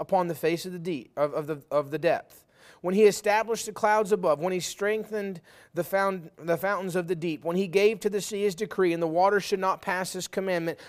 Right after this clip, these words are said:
when he appointed," look at this, "the foundations of the earth." Anytime you hear somebody say something along the lines of, "Oh, well, you were predestinated before the foundation of the world,"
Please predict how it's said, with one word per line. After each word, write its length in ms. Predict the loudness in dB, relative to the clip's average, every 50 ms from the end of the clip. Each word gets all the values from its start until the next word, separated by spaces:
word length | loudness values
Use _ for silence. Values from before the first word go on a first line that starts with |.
| -10 _
when 160 | -2 0 2
he 100 | 4 4
appointed," 560 | 4 2 4 2 2 4 4 6 4 4 6
look 140 | 6 6 6
at 80 | 6
this, 240 | 6 4 2 0 -6 -12 _ _ _ _ _ -6
"the 100 | -6 -4
foundations 920 | 0 0 2 2 2 2 2 4 4 4 4 0 -4 -4 -4 -4 0 2
of 140 | 2 2 0
the 140 | 0 -4 -2
earth." 500 | -2 -2 -2 -2 -4 -10 -14 -20 -20 -20 -20 _ _ _ _ _ _ _ -20 -20 _ _ _ _ _ _ _ _ _ -8
Anytime 520 | -6 -6 -6 -6 -6 -4 -4 -4 -4 -4
you 100 | -4 -4
hear 280 | -4 -2 -2 -2 -2 -2
somebody 480 | -4 -8 -10 -6 -4 -2 -2 -2 -2 -2
say 240 | -4 -4 -4 -4
something 340 | -2 -2 -4 -6 -6 -6 -6
along 220 | -4 -4 -4 -4 -2
the 80 | -2
lines 460 | -2 -2 -2 -2 -4 -4 -6 -4 -2
of, 360 | -2 -2 -2 -2 -6 -8 -12 -18 _ _ _ _ _ _ _ _ _ -6
"Oh, 140 | -2 0 0
well, 180 | 0 0 0
you 180 | -2 -2 0 2
were 140 | 2 2 2
predestinated 840 | 0 -2 -4 0 2 2 2 2 2 -2 -6 -6 -4 -4 -4 -4
before 320 | -6 -8 -6 -4 -2 -2 -2
the 80 | -4
foundation 640 | -8 -8 -8 -6 -6 -6 -4 -2 -2 -4 -4 -6 -10
of 140 | -10 -8 -8
the 60 | -8
world," 440 | -8 -6 -6 -6 -6 -8 -10 -14 -20